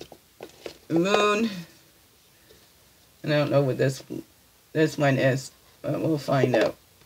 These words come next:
It's going up there with the moon. Okay.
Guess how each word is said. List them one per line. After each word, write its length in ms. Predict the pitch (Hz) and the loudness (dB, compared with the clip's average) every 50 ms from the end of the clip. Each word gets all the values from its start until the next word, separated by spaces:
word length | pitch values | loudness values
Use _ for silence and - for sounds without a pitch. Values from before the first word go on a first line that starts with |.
| _ _ - _ | _ _ -18 _
It's 200 | - - - - | -12 -12 -10 -12
going 320 | - - 143 147 143 139 139 | -6 0 2 2 4 4 2
up 140 | 131 131 135 | 2 0 0
there 380 | - 139 139 131 117 107 - - | 2 2 4 4 4 0 -2 -6
with 220 | - 127 147 147 | -4 -4 -4 -2
the 100 | - 127 | 0 0
moon. 300 | 135 139 143 151 147 139 - 151 139 135 - - _ _ _ _ _ _ _ _ _ _ _ _ - _ _ - - _ - - _ _ - - _ _ - - - - _ - _ - _ _ _ _ _ - | 2 2 2 2 0 -4 -6 -10 -12 -12 -14 -20 _ _ _ _ _ _ _ _ _ _ _ _ -20 _ _ -20 -20 _ -20 -20 _ _ -20 -20 _ _ -20 -20 -20 -20 _ -20 _ -20 _ _ _ _ _ -12
Okay. 800 | - 123 139 139 131 131 - - - 165 165 175 185 185 - - | -6 -4 -4 -4 -4 -6 -6 0 2 2 4 4 2 0 -2 -4